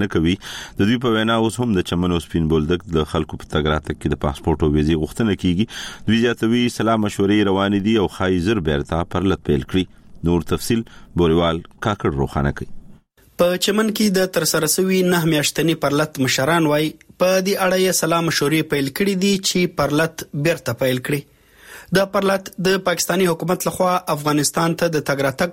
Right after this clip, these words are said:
Speaker 2: پر مهال د پاسپورت او ویزې شرط لازمي کېدو پر ضد ترسره سوی و. د دوه زره درویشتم کال د اکتوبر له یوویشتمې پیل سوی دا پرلت د پاکستان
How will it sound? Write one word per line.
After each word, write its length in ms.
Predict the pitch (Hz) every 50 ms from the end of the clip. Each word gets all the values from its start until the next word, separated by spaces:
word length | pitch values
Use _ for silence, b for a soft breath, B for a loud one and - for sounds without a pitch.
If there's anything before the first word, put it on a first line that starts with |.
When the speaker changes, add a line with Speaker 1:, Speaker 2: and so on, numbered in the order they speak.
| -
Speaker 2:
پر 100 | 156 147 147
مهال 320 | 151 143 156 156 160 160 156 151
د 80 | 143 - -
پاسپورت 500 | 139 135 127 - - 180 180 180 180 - - 165
او 40 | 143
ویزې 500 | 135 139 135 131 131 143 165 175 170 -
شرط 320 | - 165 165 170 - B B B B B B 139 151
لازمي 380 | 151 151 147 143 147 147 151 135 131
کېدو 260 | - 143 147 160 185 180 165 -
پر 100 | 143 139 139 139
ضد 240 | 160 185 170 143 110 - _ _ - 135
ترسره 360 | 127 120 - - 143 139 - -
سوی 240 | 147 147 143 147 147
و. 40 | 147 143 - B B B B B B B B B - 165
د 120 | 196 208 185 185
دوه 100 | 196 190 202
زره 200 | 208 196 196 185 180
درویشتم 440 | 175 170 165 160 - - 202 196 185 190 -
کال 200 | 165 170 185 180 165
د 160 | 175 175 185 175 - 165
اکتوبر 400 | - - - 147 151 170 170 175 165 160
له 60 | 151 147
یوویشتمې 580 | 143 135 135 131 - - - 180 185 160 - 143
پیل 120 | 139 135 127 -
سوی 240 | - 180 180 175 160 147
دا 60 | 139 127 -
پرلت 340 | 139 135 151 170 175 - - B B B B B B - 170
د 100 | 190 196 190
پاکستان 400 | 202 190 185 - - 202 196 202